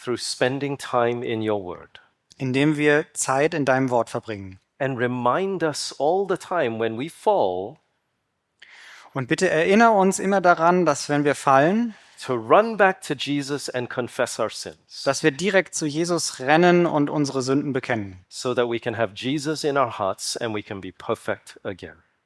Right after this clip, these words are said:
Speaker 2: Sodass wir Jesus in unseren Herzen haben können und vollkommen sein können.
Speaker 1: Thank you, Father.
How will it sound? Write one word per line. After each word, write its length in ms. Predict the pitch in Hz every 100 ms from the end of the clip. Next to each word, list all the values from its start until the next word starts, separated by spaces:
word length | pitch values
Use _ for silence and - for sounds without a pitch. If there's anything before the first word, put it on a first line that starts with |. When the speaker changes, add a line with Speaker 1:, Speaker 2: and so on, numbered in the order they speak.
| _ _
Speaker 2:
Sodass 360 | - 135 147 -
wir 120 | 151
Jesus 420 | 131 156 190 190 170
in 120 | 156
unseren 260 | 156 143 131
Herzen 420 | 143 170 - 139
haben 240 | 147 156
können 360 | 151 151 143 139
und 480 | 135 147 143 - - _ _
vollkommen 540 | - - 147 - 127
sein 260 | 117 107 104
können. 360 | - 104 95 98 _ _
Speaker 1:
Thank 240 | 139 139
you, 80 | 127
Father. 400 | - 92 82 85